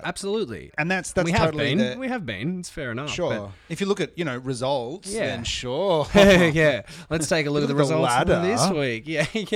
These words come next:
Speaker 2: Yeah, you can make, you can make numbers say anything, but come on
Speaker 1: Yeah.
Speaker 2: now.
Speaker 1: You know that thing that quantifies who's good? <laughs> The ladder.
Speaker 2: <laughs>
Speaker 1: Uh, well, anyway,
Speaker 2: I
Speaker 1: yeah, we, um, we
Speaker 2: The
Speaker 1: put
Speaker 2: Saints
Speaker 1: you,
Speaker 2: were
Speaker 1: you, you go
Speaker 2: exceptional,
Speaker 1: back.
Speaker 2: and, and you called it. You called it last week. You talked about,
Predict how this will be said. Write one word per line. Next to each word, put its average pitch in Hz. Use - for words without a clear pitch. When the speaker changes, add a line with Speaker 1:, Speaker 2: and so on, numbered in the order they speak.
Speaker 2:
Yeah, 104
you 156
can 226
make, 311
you 302
can 359
make 285
numbers 143
say 107
anything, 107
but 110
come 151
on 98
Speaker 1:
Yeah. 165
Speaker 2:
now. 127
Speaker 1:
You 165
know 190
that 180
thing 175
that 160
quantifies 156
who's 151
good? 185
<laughs> -
The 143
ladder. 160
Speaker 2:
<laughs> 170
Speaker 1:
Uh, 117
well, 147
anyway, 127
Speaker 2:
I 123
Speaker 1:
yeah, 120
we, 143
um, 131
we 131
Speaker 2:
The 156
Speaker 1:
put -
Speaker 2:
Saints 208
Speaker 1:
you, 120
Speaker 2:
were -
Speaker 1:
you, -
you -
go 110
Speaker 2:
exceptional, 135
Speaker 1:
back. 123
Speaker 2:
and, 160
and 165
you 202
called 170
it. 107
You 147
called 160
it 127
last 123
week. 113
You 101
talked 127
about, 110